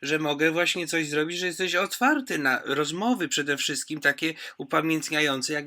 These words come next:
jakbym przyjechał, to na pewno byśmy coś nagrali, myślę, jakiś wywiad, ale są artyści, którzy są, powiem ci, zamknięci, na przykład nawet nie chcą podpisać zdjęcia, czy w ogóle rozmawiać o tym, co było, a też przecież kiedyś b-,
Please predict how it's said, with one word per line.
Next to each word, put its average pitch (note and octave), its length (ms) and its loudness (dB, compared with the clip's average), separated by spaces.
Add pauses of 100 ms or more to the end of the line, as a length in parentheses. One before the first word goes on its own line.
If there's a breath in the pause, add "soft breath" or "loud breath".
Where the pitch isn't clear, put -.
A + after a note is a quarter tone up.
(120)
jakbym D3 340 -2
przyjechał, D3+ 420 -2
to C#3+ 120 -6
na C#3 120 0
pewno C#3 280 -4
byśmy C#3 300 -6
coś - 200 -8
nagrali, D3+ 500 0
myślę, A2 380 -8 (280 loud breath)
jakiś C3 320 -8
wywiad, B2 440 -4 (380 loud breath)
ale D#3 280 2
są G#3+ 220 2
artyści, G3 440 2
którzy G#3+ 320 -2
są, A3 240 -2
powiem D3+ 280 0
ci, F#3 140 -4
zamknięci, C#3 840 0
na A#2+ 100 -4
przykład - 440 -6
nawet D#3+ 300 -2
nie C3+ 140 -4
chcą C#3 220 -4 (260 loud breath)
podpisać D3 580 -4
zdjęcia, B2 640 -4
czy - 180 -6
w C3 80 -14
ogóle A2+ 300 -6
rozmawiać A#2 640 -4
o C3+ 60 -6
tym, C3+ 220 -12
co B2 180 -8
było, B2 280 -12 (280 loud breath)
a D#3+ 120 0
też C4+ 260 2
przecież D#3+ 440 -2
kiedyś C#3+ 360 -6
b-, C3 180 -16